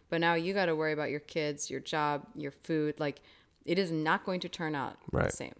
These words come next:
Speaker 1: You cannot sustain that.
Speaker 2: Right. Now, somebody who's, who enjoys training, working out, whatever,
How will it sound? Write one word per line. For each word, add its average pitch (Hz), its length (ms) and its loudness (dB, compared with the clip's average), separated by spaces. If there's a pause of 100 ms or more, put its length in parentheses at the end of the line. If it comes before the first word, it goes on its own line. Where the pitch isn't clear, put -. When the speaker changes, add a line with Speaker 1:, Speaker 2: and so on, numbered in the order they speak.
(100)
Speaker 1:
You 170 120 -6
cannot 175 420 -2
sustain 143 420 -4
that. - 260 -10
Speaker 2:
Right. - 180 6 (600)
Now, 95 360 8
somebody 98 480 8
who's, 90 580 2 (220)
who 95 180 2
enjoys 87 880 4 (560)
training, 90 640 4
working 80 280 -2
out, 80 380 0
whatever, 85 480 0